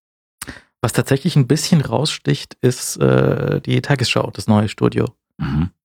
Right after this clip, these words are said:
Speaker 1: Äh, aber sonst alles irgendwie virtuell und, und, äh, Unfug.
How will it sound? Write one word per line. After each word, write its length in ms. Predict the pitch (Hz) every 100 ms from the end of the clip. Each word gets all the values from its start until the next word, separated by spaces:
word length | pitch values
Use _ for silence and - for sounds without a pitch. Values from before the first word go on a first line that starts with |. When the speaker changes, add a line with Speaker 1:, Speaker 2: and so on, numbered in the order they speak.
| _
Speaker 1:
Äh, 60 | 110
aber 260 | 107 113 107
sonst 300 | 113 143 -
alles 280 | 123 123
irgendwie 460 | - 117 110 113 110
virtuell 600 | 120 - 120 117 117 117
und, 260 | - 107 104
und, 420 | 110 104 - -
äh, 300 | - - - - _ _ _
Unfug. 560 | 143 127 - 113 -